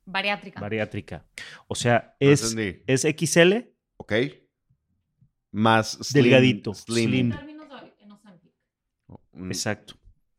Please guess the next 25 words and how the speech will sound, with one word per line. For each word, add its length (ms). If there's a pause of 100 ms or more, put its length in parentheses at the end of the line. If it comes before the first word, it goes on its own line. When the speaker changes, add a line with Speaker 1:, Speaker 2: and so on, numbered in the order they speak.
(360)
Speaker 2:
O 100
Speaker 3:
What 60
Speaker 2:
sea, 140
Speaker 3:
the 80
fuck 60
Speaker 2:
hicieron 460
Speaker 3:
is 60
Speaker 2:
las 140
Speaker 3:
an 80
Ozempic? 180
Speaker 2:
mismas 320
copas. 480
O 40
sea, 320
básicamente 760
la 140
forma 480
es 60
la 120
misma. 400 (460)
Nada 140
más 340
le 140
quitaron 420
peso 460